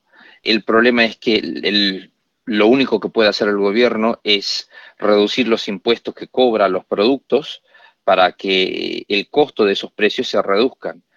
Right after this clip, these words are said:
Pero por otro lado, el combustible es un factor importantísimo y este producto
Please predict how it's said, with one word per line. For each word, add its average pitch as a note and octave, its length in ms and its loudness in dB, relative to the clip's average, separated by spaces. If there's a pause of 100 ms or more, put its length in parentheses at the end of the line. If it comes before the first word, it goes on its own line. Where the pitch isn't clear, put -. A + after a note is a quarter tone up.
(580)
Pero G#2 260 2
por A2+ 160 2
otro A2+ 240 2
lado, A2+ 460 0 (480)
el G#2+ 180 -2
combustible A#2 880 -2 (380)
es - 420 -4
un G#2 380 -6
factor G#2+ 760 0
importantísimo F#2+ 1080 -4
y F#2 160 -2
este A#2 460 0 (400)
producto A#2 720 0